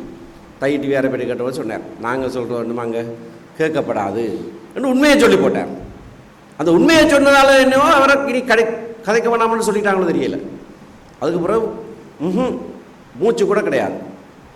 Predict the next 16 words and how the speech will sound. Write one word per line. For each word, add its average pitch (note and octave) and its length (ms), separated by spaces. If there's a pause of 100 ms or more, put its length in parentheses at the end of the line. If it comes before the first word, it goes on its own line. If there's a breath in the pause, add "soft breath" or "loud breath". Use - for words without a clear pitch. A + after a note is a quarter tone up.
(560)
பேசாமல் E3 540
இருக்கிறார். - 480 (2500)
மற்ற B3 360
ரெண்டு D#4+ 340
பேரும் F#3 580 (2500)
இனித்தான் C4 560
கதைக்க A#3+ 380
பேச G#3+ 380
பழக B3 360
வேண்டிய C3 360
ஆட்கள். - 380 (1500)
ஒரு D3 220
சபையில A#3+ 300
எப்படி G#3+ 280
பேசுறதுன்னு D#3+ 580
தெரியாது, G#3 540